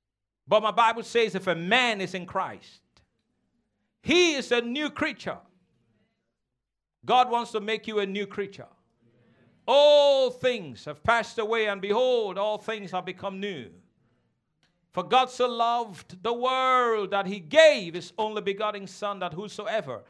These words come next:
believeth. So you see, we've got to believe.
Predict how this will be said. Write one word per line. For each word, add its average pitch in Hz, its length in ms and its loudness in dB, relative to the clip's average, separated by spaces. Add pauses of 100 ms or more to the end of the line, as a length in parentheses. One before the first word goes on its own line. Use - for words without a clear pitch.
(420)
believeth. 220 640 4 (1400)
So - 140 0
you 190 160 0
see, 180 160 -6
we've 202 240 -4
got 269 220 2
to 190 80 -8
believe. 131 440 -12